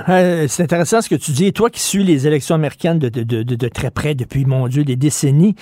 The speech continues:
est-ce que c'est une mutation du Parti républicain ? Est-ce qu'on peut dire que le Parti républicain qu'on, qu'on a connu, faut le rappeler, hein,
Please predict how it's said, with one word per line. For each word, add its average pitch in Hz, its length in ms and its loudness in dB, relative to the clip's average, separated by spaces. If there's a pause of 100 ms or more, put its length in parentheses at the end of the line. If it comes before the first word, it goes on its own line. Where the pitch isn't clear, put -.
(300)
est-ce - 160 -6
que 247 100 0
c'est 185 180 0
une 139 100 4
mutation 190 680 2
du - 100 -10
Parti - 320 -4
républicain ? 127 540 -2
Est-ce 156 180 -2
qu'on 151 100 -2
peut 151 140 0
dire 165 200 0
que 180 100 2
le 135 60 0
Parti - 320 -2
républicain 156 520 0
qu'on, 131 220 -2
qu'on 139 200 -2
a 139 60 0
connu, 175 380 2
faut - 420 -2
le 302 100 2
rappeler, 196 640 0
hein, 165 220 2